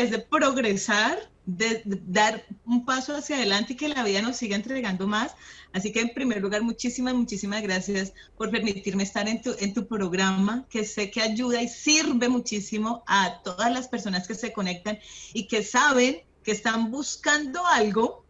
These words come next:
para progresar, para vivir mejor. Y miren, siempre el que busca, encuentra. Así que yo sé que todas las personas que están aquí, todos lo, han sido, han, han, han, han sentido un llamado del alma hoy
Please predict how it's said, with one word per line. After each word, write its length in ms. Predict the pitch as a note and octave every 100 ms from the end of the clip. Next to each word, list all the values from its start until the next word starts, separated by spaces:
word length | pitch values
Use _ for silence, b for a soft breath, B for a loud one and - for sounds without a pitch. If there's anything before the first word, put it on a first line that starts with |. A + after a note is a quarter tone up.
| -
para 340 | G3+ G3 G3
progresar, 800 | A3 G#3+ G3+ F#3+ F#3+ A#3+ B3 B3
para 220 | A#3+ A3
vivir 320 | G3+ G3 F#3+
mejor. 420 | G#3+ A3+ A#3 B3+ -
Y 100 | G#3+
miren, 280 | A#3+ A3 F#3+
siempre 360 | - A#3+ B3+
el 140 | D#4+ -
que 160 | C4+
busca, 440 | G#3 G3 D#4+ - E4
encuentra. 600 | B3+ A#3+ A3 A3+ A#3 -
Así 180 | F#3+ A3+
que 140 | B3
yo 100 | C4
sé 140 | C#4 C#4
que 140 | C#4
todas 180 | C#4 C#4
las 160 | D#4
personas 380 | D4+ A3+ G3+ G#3+
que 60 | C4+
están 200 | - F#3
aquí, 360 | F#3 B3 D4 - B B B -
todos 240 | B3 D4
lo, 60 | F4 - _ _
han 240 | - B3 B3
sido, 220 | C#4+ C#4 G3+
han, 200 | A#3 A#3+
han, 160 | A#3 A#3
han, 240 | A3 A#3 A#3+
han 460 | G3+ G#3+ A#3 A#3+ B3
sentido 480 | D4 D4 B3+ C#4 C4+
un 80 |
llamado 300 | C4+ C4+ C4
del 180 | C4 A#3+
alma 420 | G3 G#3 A#3 A#3+ A#3
hoy 220 | A3 C#4+